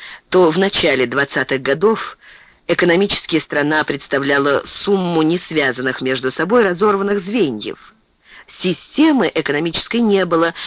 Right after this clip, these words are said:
были лишь мало связанные друг с другом острова экономики, экономических рычагов, механизмов, способных увязать все в систему, навести мосты между островами, дабы заставить хоть как-то функционировать эту экономику, не было.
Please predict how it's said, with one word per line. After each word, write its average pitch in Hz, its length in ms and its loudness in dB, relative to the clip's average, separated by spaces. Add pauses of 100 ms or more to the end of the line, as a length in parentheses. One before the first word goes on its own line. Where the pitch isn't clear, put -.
(120)
были 294 300 4
лишь 277 340 0 (180)
мало 269 380 4
связанные 202 460 2
друг 156 220 -2
с 139 40 -8
другом 240 540 2
острова 156 680 0
экономики, 113 920 -6 (260)
экономических 226 680 0
рычагов, 196 720 2
механизмов, 175 720 0
способных 147 800 -4
увязать 175 500 0
все - 260 -2
в - 60 -8
систему, 165 720 -2 (240)
навести 170 440 0
мосты 214 440 0
между 233 340 2
островами, 151 760 2 (280)
дабы 135 680 2 (100)
заставить 135 680 -2
хоть - 300 -2
как-то 151 400 -4
функционировать 127 960 -4
эту 120 240 -2
экономику, 240 520 -2
не 262 260 4
было. 90 300 -6